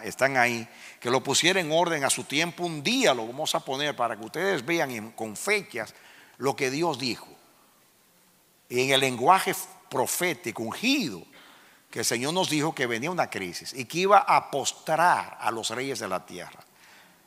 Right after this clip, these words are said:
Dijo que los iba a turbar. Y nunca yo he visto, nunca he visto a los reyes de la tierra tan turbados, y aún a la ciencia médica tan turbada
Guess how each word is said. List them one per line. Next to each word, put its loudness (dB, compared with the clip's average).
Dijo 2
que 2
los 0
iba 2
a -4
turbar. 2
Y 0
nunca 6
yo 6
he 2
visto, -4
nunca 6
he 6
visto 2
a 4
los 2
reyes 0
de 0
la 2
tierra -2
tan 0
turbados, -4
y 0
aún 6
a 10
la 6
ciencia 0
médica -4
tan 0
turbada 0